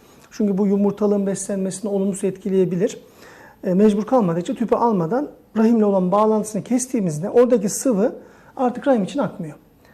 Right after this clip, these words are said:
Rahim için akmadığı için diğer tüp sağlam ise ve eşi spermleri normal ise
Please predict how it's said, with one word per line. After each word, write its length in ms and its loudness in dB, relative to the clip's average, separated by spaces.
Rahim 180 8
için 180 0
akmadığı 300 0
için 380 -6
diğer 220 4
tüp 120 -4
sağlam 480 -2
ise 400 -6
ve 100 2
eşi 400 0
spermleri 580 -2
normal 340 0
ise 280 -2